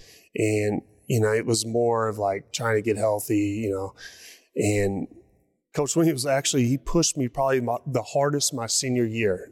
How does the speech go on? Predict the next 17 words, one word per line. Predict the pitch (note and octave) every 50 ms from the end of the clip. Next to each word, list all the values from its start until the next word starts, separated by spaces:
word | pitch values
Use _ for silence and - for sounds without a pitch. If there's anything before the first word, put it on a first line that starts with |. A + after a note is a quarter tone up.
| - -
And | A#2+ A2 G#2+
I | G#2+ G#2+
think | - - C#3+ C3+ B2 - _
because | - A#2+ A2+ - B2 A2+ -
he | - C#3 C3
really | B2+ C3 C3 B2+ B2+ B2
wanted | A2+ A#2+ A#2+ A#2 A2+ A2
that | A2+ G#2+ A2+ - -
team | - C3+ B2 A#2 A2+
to | - -
go | G#2+ A2 A2 G#2+ G#2+
out | G#2 G#2+ G#2
with | G#2+ -
the | - A2
national | G#2 G2+ G2+ G2+ - - -
championship, | - - A2+ G#2+ - - A2 G#2+ - - A2+ G#2+ G2+ - - - - - - - - - - - -
uh, | - F#2 F#2 F2+